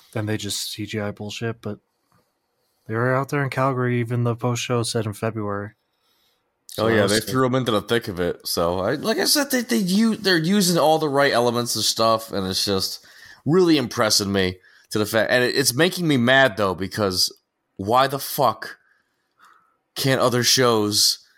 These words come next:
Speaker 2: do shit like this? Like, it's,
Speaker 1: Oh, yeah.
Speaker 2: it's, here's it showing. It ain't that fucking difficult. If you actually pay attention, you actually, like, put some love into it,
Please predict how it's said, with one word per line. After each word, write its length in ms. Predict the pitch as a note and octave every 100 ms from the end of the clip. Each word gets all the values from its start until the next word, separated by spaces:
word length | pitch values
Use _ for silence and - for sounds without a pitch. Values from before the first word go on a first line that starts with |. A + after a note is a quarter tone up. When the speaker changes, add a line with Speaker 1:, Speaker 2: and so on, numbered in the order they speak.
| _ _ _ _ - G2+ G2
Speaker 2:
do 220 | C3+ C3
shit 300 | B2 C#3 A#2+
like 240 | A2+ A2
this? 580 | - C3+ A2 - - - - _ _ _ _ - -
Like, 200 | B2 A#2+
it's, 180 | D3 G#2
Speaker 1:
Oh, 140 | A2
yeah. 80 | D3+
Speaker 2:
it's, 280 | A2 F2+ -
here's 320 | D3 F3 G#3
it 80 | G3
showing. 340 | - A#3 B3+ D#3+
It 40 |
ain't 260 | D3 F3 G#3
that 200 | A#3+ A3+
fucking 300 | A#3 A#3 G#3
difficult. 640 | B3+ B3 A#3 G#3+ G#3 - - C#3
If 160 | C3 A#2+
you 120 | C#3+
actually 320 | F3+ - G#3
pay 180 | F#3+ G3+
attention, 420 | G3+ G3+ G3+ F#3+
you 100 | C3+
actually, 340 | D3+ D#3 F3+ E3
like, 360 | D#3 D3+ - - _ _ _ _ _ _ _ _ _ _ -
put 160 | E3
some 180 | D3+ B2
love 240 | C3 D3
into 320 | E3+ E3 F#3
it, 120 | F#3+